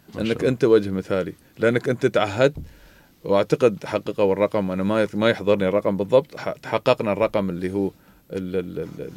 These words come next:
Speaker 2: ال-، كم شخص تعهد بالالتزام.
Speaker 1: نعم.
Speaker 2: بس مجرد إنك تدخل، تحط اسمك،
Speaker 1: وتتعهد.
Speaker 2: وتتعهد إنك أنت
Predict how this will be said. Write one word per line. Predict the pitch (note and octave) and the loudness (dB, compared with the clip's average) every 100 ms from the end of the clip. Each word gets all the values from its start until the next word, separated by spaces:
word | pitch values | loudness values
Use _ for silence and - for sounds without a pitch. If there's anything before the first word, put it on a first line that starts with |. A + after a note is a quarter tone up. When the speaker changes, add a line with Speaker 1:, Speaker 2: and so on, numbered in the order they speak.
| - | -14
Speaker 2:
ال-، | - - - - - _ - - - | -14 -16 -20 -20 -20 _ -20 -16 -2
كم | B2+ A#2+ | 0 2
شخص | C#3+ - - - - | 0 0 -6 -12 -2
تعهد | F#2+ G#2+ G#2+ G2 - _ - | 0 2 0 -2 -8 _ -4
بالالتزام. | F#2+ F#2 G2 F#2 E2+ - _ | -2 -2 -4 -4 -6 -10 _
Speaker 1:
نعم. | E2+ D2 | -6 4
Speaker 2:
بس | D3+ D3 | 4 6
مجرد | C#3+ C#3+ A#2 | 6 8 6
إنك | G#2+ G#2+ | 2 0
تدخل، | C#3 - D#3 - _ | -2 2 0 0 _
تحط | - - - | -10 -6 -4
اسمك، | - D3+ | 0 2
Speaker 1:
وتتعهد. | G2 C#2+ D2 - _ _ | 2 -2 -10 -20 _ _
Speaker 2:
وتتعهد | - A2 C#3+ F3+ D#3+ C3 | -8 4 6 8 6 6
إنك | B2+ C#3+ | 2 0
أنت | C#3 D3 D3 | 2 6 6